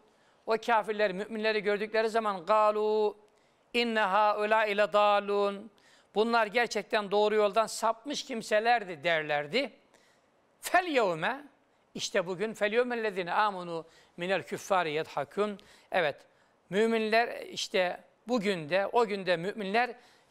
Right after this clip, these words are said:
kafirlere gülecekler. Ee, ne diyecekler? Tabii ki nerede? "Alel arâeki yenzurûn." Koltuklara yaslanmış vaziyette. "Hel thüvibel küffâr mâ kânû yef'alûn." "Kafirler ettiklerini buldular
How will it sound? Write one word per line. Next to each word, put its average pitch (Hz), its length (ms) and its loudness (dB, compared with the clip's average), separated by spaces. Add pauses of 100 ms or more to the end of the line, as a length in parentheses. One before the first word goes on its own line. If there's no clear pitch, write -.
(160)
kafirlere 196 800 2 (160)
gülecekler. 156 760 -4 (720)
Ee, 147 220 -10
ne 226 180 0
diyecekler? 190 600 -2 (580)
Tabii 185 240 -2
ki 180 180 -8
nerede? 185 260 0
"Alel 175 400 0
arâeki 175 440 0
yenzurûn." 160 580 -4 (380)
Koltuklara 180 580 0
yaslanmış 170 640 -4
vaziyette. 147 580 -4 (400)
"Hel 247 240 -2
thüvibel 185 580 -4
küffâr 190 400 -2
mâ 156 220 -2
kânû 156 260 -6
yef'alûn." 165 580 -4 (420)
"Kafirler 165 580 -2
ettiklerini 165 760 -6
buldular 160 440 -2